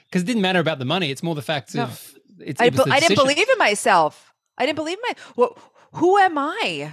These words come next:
Speaker 2: This is what, and this is how I teach, uh, a component of the way I teach fear is to identify your fear talk track, right? Because
Speaker 1: Mm.
Speaker 2: your self-doubt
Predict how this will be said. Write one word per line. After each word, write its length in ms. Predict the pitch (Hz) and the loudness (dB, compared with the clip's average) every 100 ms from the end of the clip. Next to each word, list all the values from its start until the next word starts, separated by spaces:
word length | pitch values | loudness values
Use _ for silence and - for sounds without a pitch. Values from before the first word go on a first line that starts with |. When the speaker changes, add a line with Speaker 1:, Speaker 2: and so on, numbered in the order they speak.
| - | -12
Speaker 2:
This 240 | 185 277 349 | -6 -4 -4
is 160 | 262 | -6
what, 340 | 220 208 190 - | -2 2 2 0
and 160 | 165 | -6
this 140 | 180 185 | -8 -10
is 120 | 190 | -10
how 160 | 196 165 | -4 -4
I 80 | |
teach, 500 | 156 - 170 - - - | -4 -10 -10 -10 -12 -8
uh, 100 | 156 | -8
a 60 | - | -6
component 380 | - 160 196 185 | -10 -10 -10 -8
of 60 | |
the 60 | 160 | -8
way 120 | 156 | -6
I 40 | 156 | -6
teach 280 | 151 143 | -10 -14
fear 300 | - 170 147 | -12 -6 -4
is 100 | 147 - | -4 -6
to 100 | 147 | -8
identify 540 | 143 143 151 - 143 | -6 -8 -8 -8 -6
your 200 | 139 131 | -6 -12
fear 340 | - 143 117 | -12 -12 -12
talk 320 | - 131 - - | -10 -12 -12 -12
track, 420 | - - - - _ - | -14 -16 -20 -20 _ -8
right? 200 | 170 170 | -4 -4
Because 580 | 170 180 156 147 139 120 | -6 -2 0 0 -4 -8
Speaker 1:
Mm. 260 | 107 98 95 _ _ - | -10 -14 -18 _ _ -4
Speaker 2:
your 140 | 180 | -4
self-doubt 920 | - - 220 202 - 175 165 165 156 | -2 0 -2 -2 -6 -6 -2 -2 -2